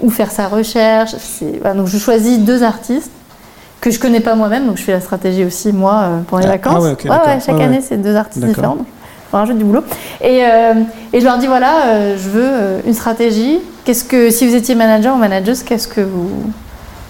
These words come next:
Speaker 1: vous préconiseriez ? Donc généralement, je prends des artistes qui sont un peu dans les, les plus chasamés, qui vont peut-être, euh,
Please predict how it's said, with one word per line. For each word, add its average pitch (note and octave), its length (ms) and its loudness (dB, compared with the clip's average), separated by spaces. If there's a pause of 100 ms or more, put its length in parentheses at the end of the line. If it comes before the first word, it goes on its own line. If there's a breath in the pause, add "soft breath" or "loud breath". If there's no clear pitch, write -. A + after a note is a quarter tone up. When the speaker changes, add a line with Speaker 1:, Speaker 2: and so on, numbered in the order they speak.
(100)
Speaker 1:
vous G#3 80 2
préconiseriez ? G#3 840 2
Donc A3 160 4
généralement, A3+ 500 6
je A3+ 80 4
prends G#3+ 220 0
des G3+ 160 4
artistes G#3+ 440 -4
qui - 80 -16
sont - 220 0
un G3 100 0
peu G3 160 -2
dans G#3 80 2
les, F3+ 160 -2 (400 loud breath)
les G#3 80 2
plus A3+ 200 0
chasamés, A3+ 800 2
qui A#3+ 140 0
vont G3+ 160 2
peut-être, A3 360 -2
euh, F3+ 240 2